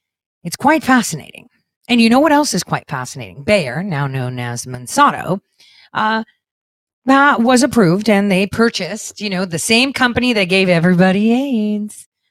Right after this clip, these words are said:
right? Through medication. Oh, you're sick because you can't clot. Wait, what's the key byproduct of these vaccines? Oh, shit.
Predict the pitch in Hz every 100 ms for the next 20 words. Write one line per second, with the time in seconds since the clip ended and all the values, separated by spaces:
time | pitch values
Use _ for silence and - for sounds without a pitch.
0 | _ - 185 294 311 _ _ _ _ -
1 | 220 226 233 247 247 226 - 247 254 226
2 | 220 - 226 220 254 - 196 165 170 -
3 | 190 170 - 185 214 - 240 285 - _
4 | _ _ _ _ 190 277 - - 370 -
5 | - 220 208 - 220 185 151 143 160 180
6 | - 139 113 113 95 - - - _ _
7 | _ _ - _ _ _ _ _ 165 170
8 | 190 196 196 190 - 233 170 139 139 -
9 | - - 71 65